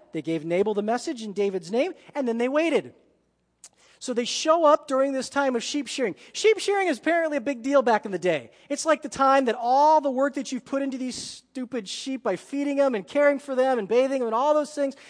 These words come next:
protecting them, like, it's gonna pay off. They got some wool, they're gonna sell it. Uh, it's like those investments that just been, been collecting and collecting, and you're gonna finally cash 'em in.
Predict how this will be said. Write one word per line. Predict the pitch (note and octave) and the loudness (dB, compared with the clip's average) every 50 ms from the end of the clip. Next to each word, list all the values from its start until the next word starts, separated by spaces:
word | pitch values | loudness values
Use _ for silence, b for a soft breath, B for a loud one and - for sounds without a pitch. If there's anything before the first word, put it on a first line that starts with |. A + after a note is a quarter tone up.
| B B | B B
protecting | - A3+ - - - C#4 C#4 C#4 C#4+ C#4 C#4 | -12 -12 -6 0 0 0 0 0 -2 -2 0
them, | C#4 C#4 C4+ B B B B | 0 0 0 B B B B
like, | B3+ A#3+ G#3 | -2 -2 -2
it's | A#3+ - - | -2 -6 -4
gonna | - C4+ B3 A#3+ | 0 0 0 0
pay | - - - B3 A#3 A3+ | 0 -2 -2 2 4 6
off. | G#3 G3 E3 C#3 - - - B B B B B | 6 6 4 2 -4 -10 -18 B B B B B
They | F#3+ | 0
got | F3 G3+ G3 | 2 2 2
some | - - A3+ G#3 | 2 -2 -6 -4
wool, | G#3+ B3 C4+ C#4 C#4+ C#4+ | -2 0 2 4 4 4
they're | B3+ A#3 G#3 | 4 2 0
gonna | G#3+ G3 | 0 -2
sell | F#3 - - C4 B3 B3 B3 B3 B3 | -4 -6 -2 0 2 2 4 4 2
it. | A#3+ A#3+ B B B B | 0 -2 B B B B
Uh, | A#3 G3 F#3 F#3+ G3+ | 0 2 4 4 4
it's | F#3+ F3+ - - A#3 | 2 -2 -4 -2 -2
like | G#3 G3 - - | -2 -2 -2 -2
those | G#3+ G3+ F#3+ F#3+ | -2 -2 -2 -2
investments | F#3+ F3 D3+ E3+ G3+ A#3 A#3 - C4 B3+ C4 A#3 - | -6 -6 -2 0 0 0 0 -2 -4 -4 -4 -4 -4
that | A3+ F#3 - | -6 -6 -4
just | A3+ A3 F#3+ - - - - | -4 -4 -4 -6 -12 -10 -6
been, | A3 G3 F3 F3+ G#3+ F#3+ | -4 -4 -4 -6 -6 -8
been | E3 E3+ D#3 | -10 -10 -10
collecting | - - - F#3+ G#3 A3+ A#3+ - C#4+ C4 A#3+ G#3+ | -10 -10 -6 -2 -2 -2 -2 -2 -4 -4 -4 -4
and | G3 | -6
collecting, | - - A3 A3+ A3+ - B3+ A3+ | -4 -2 -2 -2 -2 -2 -6 -6
and | G3+ G3 | -4 -2
you're | F#3 F#3+ | -2 -4
gonna | F3+ F3 | -4 -4
finally | - - A3+ A#3 A#3+ A#3 A3+ | -6 -4 -4 -2 -2 -2 -4
cash | - - A#3+ A#3 B3 A#3 - B3+ | -2 0 0 0 0 0 -4 -4
'em | G#3+ G#3+ | -2 -2
in. | G#3+ A#3+ C#4+ | 0 0 -2